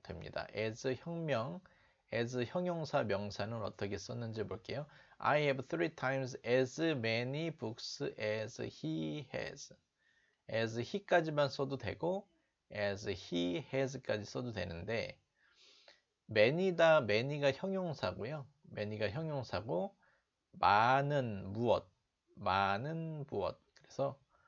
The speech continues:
이 many가 수식하는 게 books예요. 명사 books, 명사 books. 그러니까 많은 책.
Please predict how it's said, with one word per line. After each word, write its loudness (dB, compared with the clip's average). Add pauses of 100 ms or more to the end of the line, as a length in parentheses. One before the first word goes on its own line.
(320)
이 0
many가 2
수식하는 -4
게 -2
books예요. -2
명사 0
books, -10 (220)
명사 -4
books. -14 (720)
그러니까 -2
많은 2
책. -6